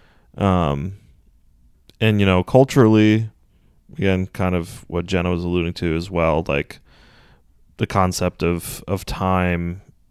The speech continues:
is a little bit different. And, you know, especially coming from somewhere like Boston where, I mean, everyone's in a rush to do everything.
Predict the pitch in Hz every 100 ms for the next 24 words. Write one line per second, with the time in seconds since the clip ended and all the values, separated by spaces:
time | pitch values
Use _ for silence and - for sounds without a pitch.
0 | _ 101 98 92 90 90 92 90 - 92
1 | 90 - - _ _ _ _ _ _ -
2 | 92 87 85 85 85 - - _ _ _
3 | - 101 92 90 - 104 110 - 92 90
4 | - 85 - 82 82 76 82 80 76 78
5 | - 69 67 71 67 62 - 80 73 64
6 | 50 73 73 69 62 - 69 55 57 -
7 | - 67 65 55 - - 60 58 - 57
8 | 64